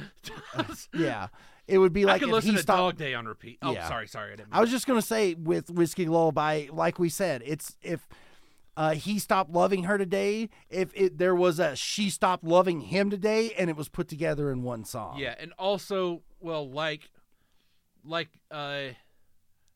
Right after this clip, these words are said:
Speaker 1: who was it that wrote it?
Speaker 2: Which one?
Speaker 1: Uh, uh, Stopped Loving Her.
Speaker 2: I can't remember the dude's
Speaker 1: But the
Speaker 2: name.
Speaker 1: dude who wrote it, like he said, like,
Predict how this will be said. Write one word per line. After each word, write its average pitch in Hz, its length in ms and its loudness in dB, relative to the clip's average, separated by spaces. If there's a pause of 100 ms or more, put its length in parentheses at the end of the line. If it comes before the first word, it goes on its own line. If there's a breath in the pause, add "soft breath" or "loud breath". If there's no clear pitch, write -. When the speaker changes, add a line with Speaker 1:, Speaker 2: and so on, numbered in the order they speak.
Speaker 1:
who 156 100 -20
was 175 140 -14
it 196 60 -16
that 190 120 -12
wrote 185 220 -8
it? 190 120 -10 (1120)
Speaker 2:
Which 110 220 -12
one? 82 200 -14 (380)
Speaker 1:
Uh, 151 400 -4 (140)
uh, 139 340 -8 (560)
Stopped 160 300 -12
Loving 156 240 -8
Her. 160 280 -10 (420 soft breath)
Speaker 2:
I 175 100 -2
can't 208 200 -2
remember 185 300 4
the 160 100 -2
dude's 151 220 2
Speaker 1:
But 196 120 -4
the 135 80 0
Speaker 2:
name. - 160 0
Speaker 1:
dude 214 100 -2
who - 20 -2
wrote 180 300 0
it, 160 80 -8
like 170 180 -6
he 175 120 -12
said, 175 280 -6
like, 147 200 -4